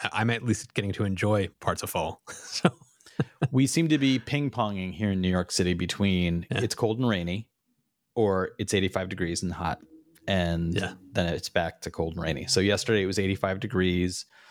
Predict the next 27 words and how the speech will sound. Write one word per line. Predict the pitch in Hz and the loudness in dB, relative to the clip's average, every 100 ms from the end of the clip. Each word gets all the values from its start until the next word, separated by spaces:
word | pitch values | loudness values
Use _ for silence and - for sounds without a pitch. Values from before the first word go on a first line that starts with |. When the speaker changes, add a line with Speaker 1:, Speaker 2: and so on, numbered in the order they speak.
| - - | -16 -6
Speaker 2:
I | 95 | 0
was | 87 | 2
outside | 87 - 95 92 87 90 90 - - _ | 2 2 2 2 0 -2 -4 -10 -20 _
regretting | 101 90 92 90 90 95 _ | 0 2 2 2 0 -2 _
forgetting | 104 90 87 | 2 2 2
to | 82 | 0
put | 101 | 0
on | 90 | 0
my | 90 | 0
sunscreen. | 87 92 85 - 80 60 87 95 - - | 0 0 -2 -2 -2 -2 -8 -16 -18 -4
And | 90 87 82 | -2 0 -2
today | - 87 87 85 82 85 | 0 2 4 4 2 0
it | 87 85 - | 2 2 4
is | 87 80 80 80 - - | 2 2 2 -2 -4 0
rainy | 95 95 92 92 101 _ - - _ _ - | 2 2 0 -2 -4 _ -20 -20 _ _ -2
and | 87 165 | 0 0
cold, | - 90 87 85 85 - | 0 0 0 -4 -10 -4
and | 92 87 | -2 0
I | 87 | 0
do | 87 | 0
not | 82 80 - | 0 0 -2
wanna | 85 85 | -2 2
leave | 85 82 85 - - - - _ | 4 2 0 -6 -20 -20 -20 _
the | 90 | -2
apartment. | - - - - - | 0 -4 -4 -6 0
So | - - | 0 2
Speaker 1:
<laughs> | - - - - - - - - - | 0 0 -2 0 0 -4 -16 -8 -6